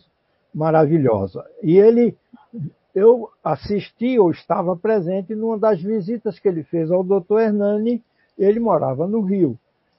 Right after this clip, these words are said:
E ele, é, ve-, esteve aqui em São Paulo e foi conversar e visitar o doutor Hernani, Newton Boechat. Bom, Otávio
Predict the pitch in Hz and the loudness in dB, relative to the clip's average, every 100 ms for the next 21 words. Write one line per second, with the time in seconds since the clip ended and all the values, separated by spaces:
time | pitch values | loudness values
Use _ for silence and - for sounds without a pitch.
0 | _ 160 185 196 208 226 233 233 185 - | _ 0 2 4 2 0 -2 -2 -4 -12
1 | - - 170 165 160 156 185 _ _ _ | -4 0 2 2 0 -4 -6 _ _ _
2 | 208 131 160 202 196 - 185 170 196 196 | -16 -4 -2 0 -4 0 2 2 2 -2
3 | 208 - _ _ 143 - 151 147 208 - | -6 -14 _ _ -8 -6 -6 -2 -4 2
4 | 190 214 226 - 226 208 190 - _ - | 2 2 0 0 0 -2 -10 -16 _ -8
5 | 202 214 - 185 202 220 220 196 147 160 | 0 0 2 4 4 2 -2 -2 -2 -2
6 | 151 151 160 165 196 - 208 226 208 190 | -2 -2 -2 -2 -4 -2 0 0 0 0
7 | 151 117 127 202 202 214 226 226 - - | -2 -2 0 0 -2 -2 -2 -2 -8 -12
8 | - _ _ _ - 170 - _ _ - | -12 _ _ _ 0 0 0 _ _ 0
9 | 196 175 233 254 240 233 254 214 | 0 2 2 4 4 4 4 4